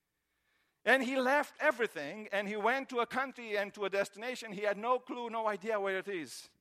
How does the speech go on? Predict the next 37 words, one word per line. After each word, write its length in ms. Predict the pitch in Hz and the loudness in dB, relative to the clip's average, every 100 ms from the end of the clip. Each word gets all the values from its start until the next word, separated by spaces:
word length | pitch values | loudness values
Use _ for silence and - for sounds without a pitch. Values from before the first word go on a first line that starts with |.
| _ _ _ _ - | _ _ _ _ 0
But 200 | 220 175 | 0 0
he 220 | 202 233 | -6 -6
believed 720 | 226 208 226 254 214 180 147 | -2 0 0 -2 -4 -4 -4
that 180 | 170 156 | -4 -2
God's 380 | 196 226 226 - | 0 2 2 -2
promise 420 | - 233 190 175 | -4 -4 -4 -8
is 180 | 196 - | -10 -10
true. 360 | 220 226 160 113 _ _ _ _ _ _ _ _ | -10 -8 -8 -8 _ _ _ _ _ _ _ _
And 140 | 190 226 | -6 -2
then 180 | 254 240 | 0 4
later 360 | 277 285 233 | 2 2 -4
on, 360 | 226 202 185 190 | 0 2 0 0
when 200 | 202 202 | 0 0
God 240 | 208 214 | 0 -2
says, 300 | - 202 190 | 0 0 0
"I'm 200 | 196 190 | -2 -4
going 220 | 185 254 | -2 -4
to 100 | - | -6
give 240 | 180 240 202 | -12 -10 -10
you 300 | 208 202 185 _ _ _ _ _ _ | -6 -6 -6 _ _ _ _ _ _
an 120 | 185 208 | -4 -2
inheritance, 540 | 208 233 208 175 156 | -2 -4 -2 -6 -6
you 80 | 190 | -6
are 60 | |
going 160 | 185 190 | -6 -8
to 80 | 185 | -8
grow 300 | 185 202 180 | -4 -4 -4
to 140 | - | -8
be 180 | 156 185 | -12 -12
people, 340 | - 190 151 139 | -12 -10 -8 -6
great 280 | 160 175 | -6 -8
people," 420 | 185 170 131 110 - _ _ _ _ _ _ _ _ _ _ _ - | -10 -10 -8 -8 -12 _ _ _ _ _ _ _ _ _ _ _ -16
he 440 | 196 196 185 170 151 | -12 -12 -14 -18 -8
gave 280 | 185 185 | -6 -6
his 380 | 180 165 147 - _ | -10 -12 -12 -16 _
son, 560 | - 190 170 143 143 139 | -10 -6 -6 -8 -16 -10
A-, 180 | 170 | -8